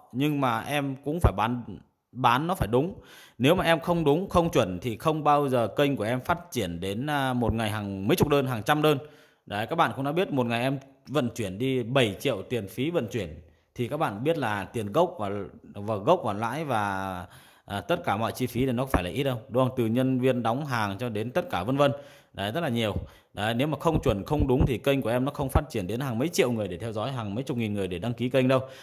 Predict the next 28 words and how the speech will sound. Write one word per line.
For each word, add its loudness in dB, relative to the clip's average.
Đấy 0
là 2
cái -4
vấn -2
đề 2
đấy, 0
các -4
bác 0
khác -8
tự -2
hiểu -2
thôi. 2
Còn 0
em 0
không 0
phải 0
là -6
khoe 2
về 0
vấn -4
đề 0
bán 0
hàng 0
mà 0
em 0
phải -4
nói -2
đúng. 2